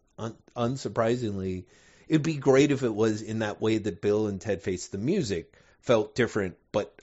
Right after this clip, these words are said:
also clearly felt of a piece with the other movies or an, an organic extension of it. And,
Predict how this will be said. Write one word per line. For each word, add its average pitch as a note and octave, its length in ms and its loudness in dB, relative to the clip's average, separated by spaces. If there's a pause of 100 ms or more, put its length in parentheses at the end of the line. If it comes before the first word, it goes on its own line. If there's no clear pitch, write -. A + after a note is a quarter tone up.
also G#2+ 380 2
clearly F#2+ 720 -4 (140)
felt - 640 -4 (560)
of F2+ 200 0
a F#2+ 60 -2
piece F#2+ 420 -8
with F#2 140 -4
the F2 140 -4
other E2+ 180 -6
movies F#2 440 -4
or F2+ 140 -4
an, F2+ 140 -8 (100)
an A#2 160 4
organic G#2 640 0
extension G#2 640 -6
of C#3 100 -2
it. D#3+ 180 2 (400)
And, - 320 0